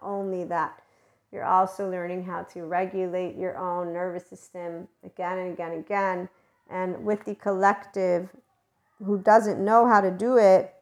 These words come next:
if you are an intuitive, you're gonna be picking up on the collective.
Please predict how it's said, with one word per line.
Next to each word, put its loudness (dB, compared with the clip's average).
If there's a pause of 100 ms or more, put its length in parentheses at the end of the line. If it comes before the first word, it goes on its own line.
(380)
if -10
you 2
are 4
an 0
intuitive, 4 (140)
you're -6
gonna -2
be -4
picking -10
up -8
on -12
the -12
collective. -10